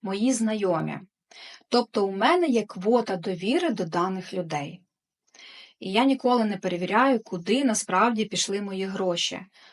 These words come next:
Просто не бачу смисла переживати та мучитись. Я довіряю людям.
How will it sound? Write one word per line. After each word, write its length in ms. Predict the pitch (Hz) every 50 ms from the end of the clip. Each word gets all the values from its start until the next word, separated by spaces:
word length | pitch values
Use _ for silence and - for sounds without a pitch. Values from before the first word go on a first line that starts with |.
| _ -
Просто 280 | - 294 320 - 320
не 120 | 262 233 214
бачу 320 | 202 214 233 226 - 196
смисла 840 | - - 208 240 349 392 - 269 240 214 196 180 170 - - - 285 -
переживати 680 | - 226 190 185 214 214 185 214 277 285 277 - 196
та 120 | 196 - 214
мучитись. 760 | 214 214 208 185 - - 214 - - 180 170 - - - _ _ _ _ _ _
Я 300 | - 180 - 196 220 262
довіряю 560 | 269 214 202 180 180 180 185 180 185 185 185 175
людям. 580 | 160 160 156 160 - - - - - 220 202